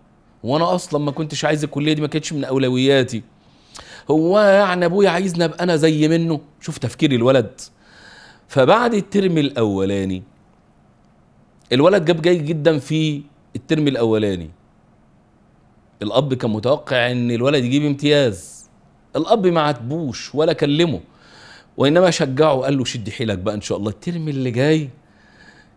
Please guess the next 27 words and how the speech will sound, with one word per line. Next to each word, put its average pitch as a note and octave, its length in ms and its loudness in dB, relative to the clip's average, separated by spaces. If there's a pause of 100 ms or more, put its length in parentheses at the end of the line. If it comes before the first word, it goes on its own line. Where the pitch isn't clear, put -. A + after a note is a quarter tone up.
(160)
تزود C#3+ 360 4
مذاكرتك B2 520 -2
شوية D3+ 560 0 (100)
وتركيزك A#2 920 -4
شوية، D#3+ 480 0 (280)
وتجيب B2 320 0
امتياز C#3 440 2
إن B2 60 -2
شاء B2 180 -4
الله C3+ 140 0
الترم C#3+ 320 -2
اللي A#2 160 0
جاي، C#3+ 240 4 (200)
ويبقى C#3 260 4
تقديرك C3+ 520 2
العام D3 600 0
في - 80 -12
السنة، D#3+ 500 0 (260)
الترم D3 280 0
الأول C3 360 4
مع A#2 140 2
الترم D3 280 -2
التاني، F3 440 2 (400)
امتياز C3+ 540 2
إن G2+ 60 -4
شاء D#2 240 -6
الله". E2 200 -12